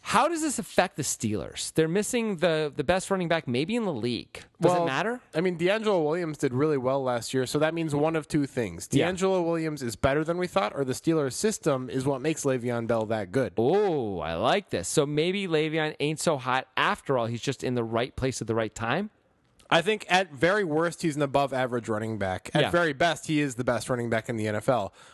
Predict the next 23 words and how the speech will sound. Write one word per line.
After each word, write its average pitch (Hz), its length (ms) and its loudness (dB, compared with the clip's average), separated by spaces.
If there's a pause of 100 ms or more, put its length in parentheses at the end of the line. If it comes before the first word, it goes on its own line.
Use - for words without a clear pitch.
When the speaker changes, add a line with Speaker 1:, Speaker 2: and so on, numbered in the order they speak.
(100)
Speaker 2:
But 156 280 2 (100)
there's 170 180 2
a 170 60 -4
lot 185 140 2
of 175 80 -4
scenarios 156 440 0
where 147 140 2
it 143 100 -2
is 151 280 -2
truly 151 320 2
a 120 80 -2
system 123 400 -4
thing. 113 420 0
Speaker 1:
Mm-hmm. 131 240 0 (220)
Speaker 2:
If 170 180 2
DeAngelo 165 480 2
Williams 147 280 0
did 135 140 -6
so 131 100 0
well, 123 180 2
who 151 120 -2
had 156 200 0
just - 240 -4